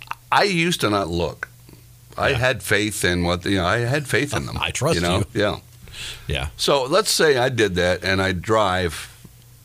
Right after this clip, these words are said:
Speaker 1: all the way home.
Speaker 2: Yeah.
Speaker 1: 'Cause oftentimes I'll wait.
Speaker 2: Mm-hmm.
Speaker 1: I may grab for a French fry.
Speaker 2: Yeah.
Speaker 1: But, uh, you know, I'm not eating.
Speaker 2: Yeah.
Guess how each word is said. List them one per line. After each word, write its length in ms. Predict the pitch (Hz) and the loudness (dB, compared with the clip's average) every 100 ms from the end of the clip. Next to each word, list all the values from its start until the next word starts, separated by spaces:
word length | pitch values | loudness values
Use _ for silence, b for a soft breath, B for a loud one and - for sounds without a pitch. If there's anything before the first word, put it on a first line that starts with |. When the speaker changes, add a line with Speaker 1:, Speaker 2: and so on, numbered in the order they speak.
| - | -6
Speaker 1:
all 120 | - 95 | 0 0
the 60 | |
way 120 | 98 | 2
home. 400 | 90 87 67 76 78 - | 2 0 -2 -4 -8 -6
Speaker 2:
Yeah. 160 | 78 67 - - - - - | -4 -4 -10 -20 -20 -20 -6
Speaker 1:
'Cause 180 | - | -2
oftentimes 600 | 113 190 151 95 87 85 | 0 0 0 0 0 0
I'll 160 | 85 110 | -2 0
wait. 300 | 80 69 - - - - | -2 -2 -6 -14 -20 -16
Speaker 2:
Mm-hmm. 240 | - 92 90 | -6 -2 0
Speaker 1:
I 80 | 95 | 0
may 140 | 92 | -2
grab 340 | 87 82 82 | -2 0 -2
for 180 | - - | -2 -6
a 40 | 71 | -4
French 280 | - 110 - | -2 -4 -4
fry. 360 | - 55 - - | -10 -10 -12 -8
Speaker 2:
Yeah. 220 | 87 64 - - - - - - - | -6 -4 -8 -16 -20 -20 -20 -20 -12
Speaker 1:
But, 240 | - 78 - | -6 -6 -4
uh, 220 | 80 76 | -4 -2
you 120 | 85 98 | -2 -2
know, 80 | |
I'm 140 | 87 107 | -2 0
not 180 | 131 139 | -2 0
eating. 440 | 151 139 78 - - - - - - - - - - - - - B B B B | -4 -4 -12 -16 -18 -20 -20 -20 -20 -20 -20 -20 -20 -20 -20 -14 B B B B
Speaker 2:
Yeah. 180 | - 76 | -6 -6